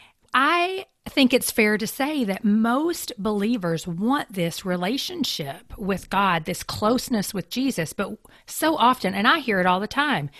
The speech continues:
it's the how-to, the feeling like I'm asking too much. And just like you, I'm constantly saying it is a conversation. You can have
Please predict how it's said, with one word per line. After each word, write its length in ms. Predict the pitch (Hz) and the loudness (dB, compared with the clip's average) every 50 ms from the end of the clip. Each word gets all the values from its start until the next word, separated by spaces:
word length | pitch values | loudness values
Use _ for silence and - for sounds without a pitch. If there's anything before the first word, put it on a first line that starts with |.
| - - - - - | -20 -20 -16 -6 -2
it's 220 | 226 208 - - | -2 -2 -2 -2
the 100 | - 214 | -2 -2
how-to, 720 | 170 175 220 220 220 220 214 - - - 247 233 214 190 175 | 2 4 6 6 8 6 4 0 0 0 2 2 2 2 2
the 100 | 160 185 | 0 0
feeling 380 | 170 - 233 226 220 220 214 202 | -2 0 0 2 2 2 2 2
like 200 | 202 185 180 - - | 2 0 0 -2 -2
I'm 160 | 226 233 226 - - | 0 0 0 -2 -2
asking 640 | 247 269 294 294 285 - - - 269 247 190 165 | 0 0 0 0 0 -4 -4 -2 0 0 0 0
too 300 | - - - - 269 269 269 | -2 -4 -4 -2 0 0 0
much. 560 | 254 277 285 254 190 160 - - - - - - - - - - - - - _ - | 2 2 2 0 0 -2 -4 -6 -8 -8 -10 -14 -18 -20 -20 -20 -20 -20 -12 _ 2
And 180 | 214 214 220 - - - _ _ _ - 196 | 2 2 2 0 -4 -12 _ _ _ -8 -4
just 280 | - 214 208 196 - - | 0 0 0 0 0 0
like 200 | 233 233 233 - | -2 -2 -2 -2
you, 160 | 294 349 240 | 0 2 2
I'm 160 | 180 170 165 | 2 2 0
constantly 580 | - - 185 185 196 - - 214 202 214 214 190 | 0 0 0 0 0 -2 -4 -6 -2 -2 -2 -2
saying 520 | - - 240 254 269 254 196 175 170 - | -2 0 0 2 4 4 2 2 0 0
it 220 | - 226 240 240 - | 2 2 2 2 2
is 340 | 233 214 202 196 185 180 - | 2 2 2 2 0 -2 -4
a 80 | - - | -8 -8
conversation. 840 | - - 180 170 175 175 190 175 - - 277 277 - - 165 151 165 | -4 -2 -2 0 0 0 -2 -2 -2 -2 -2 -2 -2 -2 -2 -2 -2
You 100 | 202 220 | -2 -2
can 140 | - 269 240 | -2 -2 -2
have 220 | 196 202 190 190 | 0 -2 -2 -4